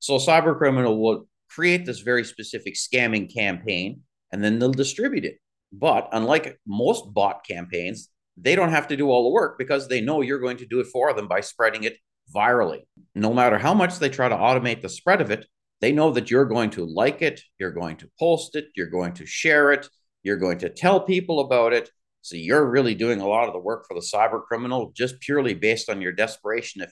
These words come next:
fit in, get something exclusive, and belong. And even some people might believe that it could be a scam, but they're willing to take that risk. You know, there's also an element of peer pressure in this thing.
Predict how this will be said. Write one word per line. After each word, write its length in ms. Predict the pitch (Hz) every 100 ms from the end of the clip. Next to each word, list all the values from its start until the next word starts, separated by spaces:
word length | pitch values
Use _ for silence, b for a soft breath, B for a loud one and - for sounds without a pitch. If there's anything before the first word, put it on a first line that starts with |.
| _
fit 180 | 156 151
in, 340 | 135 147 120
get 200 | - 135
something 400 | 135 135 131 120
exclusive, 640 | 104 104 - 143 151 147 113
and 120 | 101
belong. 440 | 101 101 76 65 _ _ -
And 100 | 98
even 340 | 131 185 143
some 240 | 131 151
people 300 | 165 160 143
might 280 | 120 120 139
believe 360 | 104 104 139 139
that 120 | 101
it 200 | 85 -
could 240 | - 190
be 120 | 214 240
a 40 |
scam, 500 | 240 - 233 311 247
but 180 | - 110
they're 120 | 110
willing 300 | 92 104 123
to 80 | 117
take 300 | - 127 127
that 240 | 123 107 -
risk. 320 | 107 - - _ _ _ -
You 80 | 151
know, 260 | 160 160
there's 180 | 143 147
also 280 | 175 220 220
an 80 | 143
element 320 | 135 127 113
of 160 | 90 -
peer 200 | 190 202
pressure 440 | 135 92 - 85
in 120 | 85
this 200 | 85 -
thing. 240 | - 58